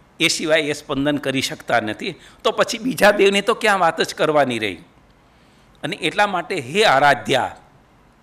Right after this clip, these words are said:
હે આરાધનીય, હરિ હર વિરંચી, એટલે બ્રહ્મા આ બધા તારી આરાધના કરતા હોય ત્યારે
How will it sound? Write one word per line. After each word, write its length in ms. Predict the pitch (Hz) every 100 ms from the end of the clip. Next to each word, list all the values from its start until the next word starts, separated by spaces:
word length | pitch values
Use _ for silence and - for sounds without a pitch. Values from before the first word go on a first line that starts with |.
| _ -
હે 100 | 185
આરાધનીય, 720 | 147 135 131 123 127 123 104 92 - _ _ _ _ _ - _ _ _ _ _
હરિ 480 | 131 151 185 170 147 - _ _ -
હર 500 | 123 170 175 160 - - _ _ _ -
વિરંચી, 440 | 143 165 160 160
એટલે 160 | 139 139
બ્રહ્મા 360 | 113 139 165
આ 80 | 151
બધા 240 | 143 156
તારી 320 | 160 151 156 147
આરાધના 460 | 139 151 139 165
કરતા 380 | 156 147 151 208
હોય 240 | 143 139 - - - _ _ _ _ _ _ _ _ _ _ -
ત્યારે 520 | 190 196 151 165